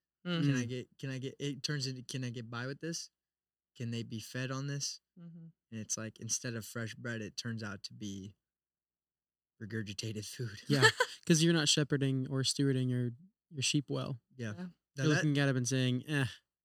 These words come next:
Speaker 3: you're not worth my time."
Speaker 2: Yeah, that's so good. Being grounded in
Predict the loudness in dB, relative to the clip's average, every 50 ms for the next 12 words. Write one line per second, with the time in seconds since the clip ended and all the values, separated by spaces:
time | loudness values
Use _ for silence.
0 | _ _ _ _ -2 0 0 2 2 0 -2 -2 -4 -4 -4 -4 -4 -4 -4 -4
1 | -4 -6 -6 -4 -4 -4 -6 _ _ _ _ -2 0 2 4 2 2 0 -2 -4
2 | -6 -4 -2 -2 -2 -2 -2 -4 -4 -2 -2 -2 -2 -2 -4 -4 -4 -4 -6 -6
3 | -8